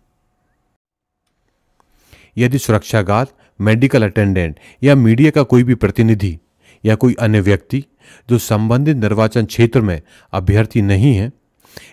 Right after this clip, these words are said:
स्टार प्रचारक के साथ यात्रा करता है, तो यात्रा व्यय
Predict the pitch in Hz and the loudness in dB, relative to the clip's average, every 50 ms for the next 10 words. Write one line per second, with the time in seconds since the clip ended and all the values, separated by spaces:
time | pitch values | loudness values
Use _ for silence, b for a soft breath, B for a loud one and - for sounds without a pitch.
0 | B - 117 - - - 147 143 - - 123 - - 120 117 123 - - 110 - | B -6 -6 -4 0 0 0 0 0 -2 -4 -2 -2 -2 -2 -2 -4 -6 -8 -4
1 | - 113 110 - - 107 101 101 - 113 107 95 - 104 101 95 - 143 120 95 | -4 -4 -4 -2 -2 -2 -2 -2 -2 -2 -4 -2 -2 -4 -4 0 0 0 0 0
2 | 87 80 80 - _ b b b b b b _ - 113 104 104 107 107 - - | -2 -6 -10 -14 _ b b b b b b _ 0 2 2 2 2 0 0 0
3 | 123 123 117 113 131 131 131 139 | 0 0 2 2 0 0 -2 -4